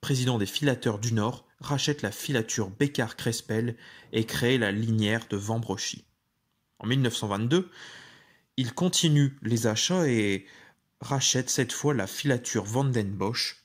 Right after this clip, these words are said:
vendue suite à des problèmes de succession. Lui ne veut plus des usines existantes. Il veut quelque chose de moderne, d'innovant, à la pointe de la technologie.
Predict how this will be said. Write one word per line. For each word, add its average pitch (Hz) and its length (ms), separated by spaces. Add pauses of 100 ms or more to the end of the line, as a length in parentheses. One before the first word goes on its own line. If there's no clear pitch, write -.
vendue 131 400
suite - 520 (160)
à 104 60
des 104 100
problèmes 120 500
de - 80
succession. - 580 (1000)
Lui 151 280 (340)
ne 127 60
veut 120 180
plus 175 180
des 113 280
usines 131 360
existantes. 107 720 (560)
Il 113 80
veut 143 120
quelque 135 200
chose 127 280
de 110 100
moderne, 113 840
d'innovant, 123 600
à 107 60
la 113 80
pointe 143 300
de 120 80
la 104 120
technologie. 107 800